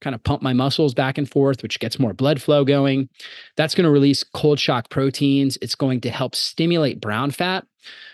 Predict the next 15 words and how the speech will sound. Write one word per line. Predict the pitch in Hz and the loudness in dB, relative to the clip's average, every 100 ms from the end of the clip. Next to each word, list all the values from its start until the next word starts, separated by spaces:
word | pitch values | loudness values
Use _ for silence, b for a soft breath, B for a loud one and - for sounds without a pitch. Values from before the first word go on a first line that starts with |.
| B - | B 2
which | 143 - | 2 4
is | 147 123 | 2 2
metabolically | 131 139 143 139 139 143 131 | 2 2 2 2 0 0 0
active | 127 131 123 | 0 -4 -6
fat. | - 131 127 90 - _ b b _ | -6 -4 -4 -6 -10 _ b b _
And | 120 113 | -2 0
so | 131 | 2
you | 131 | 2
can | 151 135 | 2 0
turn | - 214 208 | 2 2 4
some | 151 151 | 2 2
of | 139 | 2
your | 113 | 0
beige | 113 127 165 214 233 - | 0 0 2 2 0 -2
fat, | - 131 107 107 | -4 -4 -2 -4